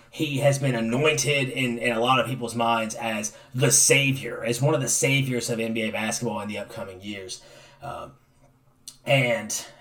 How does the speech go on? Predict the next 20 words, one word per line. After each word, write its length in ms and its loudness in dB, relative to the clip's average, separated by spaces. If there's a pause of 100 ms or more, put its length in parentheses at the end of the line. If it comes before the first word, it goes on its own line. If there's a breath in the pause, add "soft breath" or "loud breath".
(120)
it 200 0
is 400 2
someone 640 4
who 600 0 (340 soft breath)
is 160 6
polarizing. 720 6
Either 200 4
you 200 0
love 180 10
this 160 2
guy 220 6
or 60 6
you 180 0
hate 240 2
him, 100 -8
and 120 -4
there's 200 -8
really 200 0
no 140 0
in-between. 600 -4